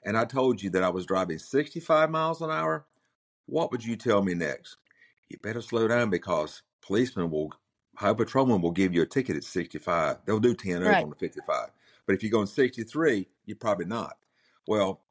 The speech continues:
Speaker 1: nobody told me what one ninety-eight meant. I,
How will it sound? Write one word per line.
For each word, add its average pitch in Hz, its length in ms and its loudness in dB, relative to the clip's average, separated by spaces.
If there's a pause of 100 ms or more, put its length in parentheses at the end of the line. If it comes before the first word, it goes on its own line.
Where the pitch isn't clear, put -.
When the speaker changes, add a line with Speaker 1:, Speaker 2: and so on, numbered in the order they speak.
(400)
Speaker 1:
nobody 151 500 0
told 143 280 -4
me 123 100 0
what 101 340 2
one 101 240 -4
ninety-eight 95 640 -2
meant. 85 400 -4 (340)
I, 113 180 0